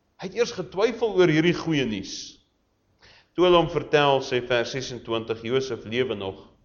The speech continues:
en dat hy regeerder is in die hele Egipte land," het sy hart beswyk, want hy het hulle nie geglo nie.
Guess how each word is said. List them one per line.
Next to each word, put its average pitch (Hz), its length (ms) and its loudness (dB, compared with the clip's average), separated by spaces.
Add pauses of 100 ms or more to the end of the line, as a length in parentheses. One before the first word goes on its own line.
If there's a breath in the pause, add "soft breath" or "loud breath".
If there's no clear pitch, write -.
(360 soft breath)
en 165 180 4
dat 160 120 6
hy 160 120 8
regeerder 156 760 4 (240 loud breath)
is 175 200 2
in 156 100 0
die 127 140 0
hele 156 240 6
Egipte 143 500 0
land," 110 260 -2
het 110 140 -10
sy 135 100 -4
hart 117 340 -4
beswyk, - 680 -8 (640)
want 156 280 4
hy 147 160 0
het 127 260 -4
hulle 120 280 0
nie 127 220 -8
geglo 117 680 -12
nie. 87 160 -14